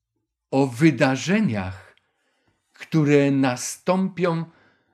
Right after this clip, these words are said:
przed rokiem siedemdziesiątym,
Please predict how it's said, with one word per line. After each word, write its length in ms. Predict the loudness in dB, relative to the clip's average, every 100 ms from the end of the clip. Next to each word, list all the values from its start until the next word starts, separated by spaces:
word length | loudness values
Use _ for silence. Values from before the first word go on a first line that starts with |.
| _ _ _ _ _ _ _ _ _
przed 420 | -10 -8 -8 -10 _ _ _
rokiem 680 | -4 -2 -2 -2 -2 -2 -4 _ _ _ _ _ _ _ _
siedemdziesiątym, 1400 | -12 -2 0 2 0 0 -2 -2 -4 -6 -6 -8 -10 -12